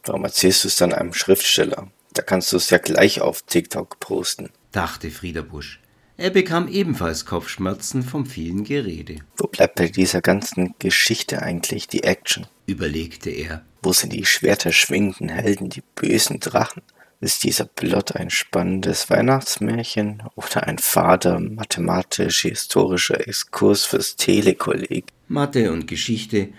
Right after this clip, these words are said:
Speaker 2: waren seine absoluten Leidensfächer in der Schule gewesen. Das eine Fach verstand er nicht,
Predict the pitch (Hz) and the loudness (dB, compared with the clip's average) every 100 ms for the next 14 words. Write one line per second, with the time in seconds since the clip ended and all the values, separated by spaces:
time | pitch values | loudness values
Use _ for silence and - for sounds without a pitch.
0 | - - 190 170 147 101 98 73 80 - | -18 -2 0 2 2 2 0 -2 -6 -4
1 | 98 82 87 143 139 101 95 101 - 80 | -4 -2 -4 -2 -2 0 -2 -2 -4 -4
2 | 76 87 78 78 78 - 80 80 82 71 | -4 -2 -4 -4 -6 -6 -6 -6 -6 -6
3 | 76 73 78 - _ _ _ - - - | -6 -6 -10 -12 _ _ _ -14 -12 -2
4 | 92 101 107 104 95 98 - - 107 123 | 2 4 4 2 0 0 -6 -2 2 4
5 | 139 131 131 131 | 4 4 2 0